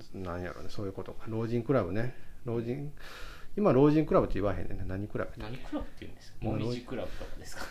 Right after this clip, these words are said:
Speaker 1: いや、違ったかな。忘れた。老人クラブって言えへんけど、まあ、老人クラブみたいなやつ。これもあれやねんで、ちょっと話させて。昔はさ、老人クラブでその、なんか行政に申請したら、例えばバス旅行とか、全部お金割と出たんやけど、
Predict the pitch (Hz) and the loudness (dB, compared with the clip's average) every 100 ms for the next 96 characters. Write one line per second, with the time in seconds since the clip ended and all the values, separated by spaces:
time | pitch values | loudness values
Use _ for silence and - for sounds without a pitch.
0 | - 117 - - - - 127 120 - - | -4 -4 -4 -2 -2 -2 -2 -4 -4 -6
1 | - - 107 98 - - - - - 113 | -8 -8 -6 -6 -6 -10 -12 -12 -6 -4
2 | 110 110 110 98 101 104 95 104 110 92 | -4 -2 -2 -2 -2 -2 -2 0 2 0
3 | - - 110 110 104 - 95 95 92 87 | -4 -4 0 0 0 0 2 2 2 0
4 | 85 - - - - - - - - - | -2 -4 -4 -4 -6 -8 -8 -10 -8 -4
5 | - - - - - - - - - - | -4 -2 -4 -2 -4 -4 -8 -8 -8 -4
6 | 101 90 85 85 95 98 87 87 90 98 | -4 -2 -4 -2 -2 -2 -2 -4 -2 -2
7 | - - - 104 95 90 90 - 92 90 | -2 -4 -4 -2 -2 0 -2 -2 -4 -2
8 | 101 107 - 127 90 - 104 92 107 104 | -2 -2 0 0 2 0 0 0 2 0
9 | 110 101 123 107 92 92 92 101 95 - | 0 2 2 2 0 -2 -2 -2 -2 -4
10 | - - - - - - 107 104 90 101 | -8 -10 -10 -8 -6 -4 -2 0 0 2
11 | 120 113 104 90 87 90 - 120 110 107 | 2 2 0 -2 -2 -4 -2 -2 0 2
12 | 107 95 101 98 - 95 110 - 113 107 | 2 0 0 0 0 0 -2 0 -2 0
13 | 92 - - 110 92 92 104 120 101 90 | 0 -2 0 2 2 0 0 2 2 2
14 | 92 90 87 85 101 101 98 101 107 - | 2 0 0 -2 0 0 -2 -4 -2 -4
15 | - - - 80 | -4 -2 -2 -2